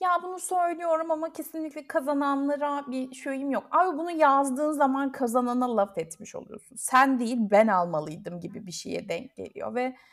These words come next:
ya bunu bu şekilde söyleme yani hiç buna değinme ve,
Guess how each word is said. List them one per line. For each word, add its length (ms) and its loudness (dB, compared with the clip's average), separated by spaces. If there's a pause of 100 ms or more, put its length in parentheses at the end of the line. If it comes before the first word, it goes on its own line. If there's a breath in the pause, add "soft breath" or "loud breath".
(920 soft breath)
ya 320 2
bunu 420 -2 (840)
bu 200 -2
şekilde 800 -2 (280)
söyleme 600 4
yani 220 2
hiç 240 -6
buna 280 2
değinme 680 0
ve, 320 -4